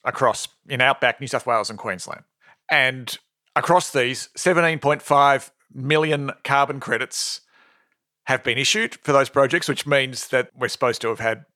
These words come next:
seventeen point five million tonnes of carbon dioxide stored. They found across all those projects that the actual forest area had barely increased, and that for fifty-nine of the projects, so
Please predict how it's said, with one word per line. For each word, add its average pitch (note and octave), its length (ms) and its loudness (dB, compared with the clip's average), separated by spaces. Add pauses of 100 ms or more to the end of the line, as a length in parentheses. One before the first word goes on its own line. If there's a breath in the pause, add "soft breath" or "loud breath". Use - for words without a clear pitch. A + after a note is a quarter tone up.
(120)
seventeen A2 380 -4
point B2 200 -4
five A2+ 280 2
million B2+ 340 -2
tonnes D3 580 0
of B2 340 2
carbon C#3 280 2
dioxide B2 880 2 (480 loud breath)
stored. - 500 -2 (520)
They D#3 180 2
found D3 240 2
across - 420 2 (100)
all D#3 180 6
those C#3+ 260 4
projects B2+ 440 0
that B2 100 -2
the B2+ 100 0
actual B2+ 280 0
forest A#2+ 400 0
area G#2+ 520 -2 (360)
had C3+ 220 0
barely D#3 340 2
increased, - 640 -6 (340)
and D3 140 2
that C#3+ 100 0
for C3 80 -8
fifty-nine D3+ 520 2
of A2 80 -6
the A#2 80 -6
projects, A2 560 -4
so F#2 280 0